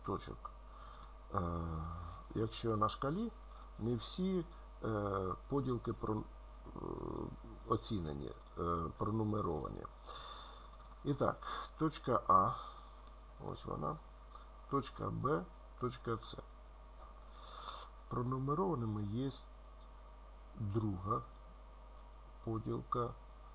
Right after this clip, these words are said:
четверта поділка, ну і так далі.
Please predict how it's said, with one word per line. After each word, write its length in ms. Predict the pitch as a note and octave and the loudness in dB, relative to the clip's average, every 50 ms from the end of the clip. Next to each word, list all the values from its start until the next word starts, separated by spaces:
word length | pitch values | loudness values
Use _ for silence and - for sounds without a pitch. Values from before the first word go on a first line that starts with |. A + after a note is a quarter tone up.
| - - - - - - - - - - - - - | -14 -14 -14 -14 -14 -14 -14 -14 -14 -14 -14 -14 -10
четверта 840 | - - D3 - - G2+ - D2+ D#2 E2 A#1+ - - - - - - - - | -6 -4 -4 -4 -4 -2 0 2 2 2 0 0 -2 -2 -2 -2 -2 -2 -4
поділка, 640 | B2+ C3 B2+ B2+ C3 C3+ C3+ - - C3+ C3+ C3+ C3 - - - - - - - - - - | -6 -4 -2 -2 -2 -4 -4 -4 -4 -4 -4 -4 -6 -8 -12 -14 -14 -14 -14 -14 -14 -10 -4
ну 140 | - - G#3 | 0 2 2
і 60 | D3 | 2
так 280 | A#2 - - - G2 A#2 | 2 0 0 0 0 0
далі. 220 | - - - B1 | -2 -2 -2 -2